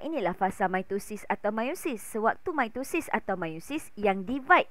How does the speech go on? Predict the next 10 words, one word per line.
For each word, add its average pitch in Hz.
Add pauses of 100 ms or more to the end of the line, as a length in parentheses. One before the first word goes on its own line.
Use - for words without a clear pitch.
(140)
tu 190
asalnya 208
mula-mula 180 (400)
adalah 262
nukleus. 240 (340)
Daripada 190
dia 180
ada 202
nukleus 214
envelope, 254